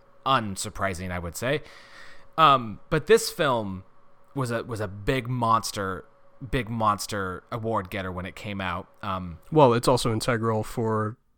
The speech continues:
Speaker 2: the awards release trend that we are now so familiar with, of having a film doing that soft release in November, December, you know, to gather that kind of awards momentum and make sure that it qualifies by being shown in L A and New York for,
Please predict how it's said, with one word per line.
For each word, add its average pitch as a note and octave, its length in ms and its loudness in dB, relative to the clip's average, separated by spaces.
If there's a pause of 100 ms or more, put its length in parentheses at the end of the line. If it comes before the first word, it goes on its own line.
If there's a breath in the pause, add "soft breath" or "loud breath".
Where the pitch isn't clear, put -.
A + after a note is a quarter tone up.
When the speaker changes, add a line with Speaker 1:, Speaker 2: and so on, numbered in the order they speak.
(100)
Speaker 2:
the A#2 80 -2
awards A2+ 440 0
release A2 300 -2
trend B2+ 460 4
that G#2 220 -4
we G2+ 380 -6
are G2+ 460 -4
now G#2 240 -4
so - 200 -2
familiar G#2 440 -2
with, G2+ 160 -2
of G2+ 120 -6
having G#2+ 280 -2
a G2+ 40 -4
film G#2 260 -2
doing G#2 240 -2
that G#2 140 -4
soft - 440 4
release G#2 560 0 (640 loud breath)
in G#2 220 2
November, G2+ 400 2
December, G2+ 640 2 (340 soft breath)
you G#2+ 100 0
know, G2+ 120 4
to G#2 160 -2
gather G#2+ 500 4
that G2+ 220 -2
kind G#2 280 0
of G2 80 -2
awards G#2 800 0
momentum G#2 720 2
and G2+ 80 -2
make G2+ 160 -2
sure - 160 -4
that G#2+ 140 -4
it F#2+ 120 -10
qualifies G#2 640 2
by G2+ 140 -2
being G2+ 220 -2
shown G#2 320 0
in G2 80 0
L G2+ 200 2
A G2+ 180 0
and G2 100 -2
New G2 80 -2
York G2+ 340 -2
for, G2 380 -4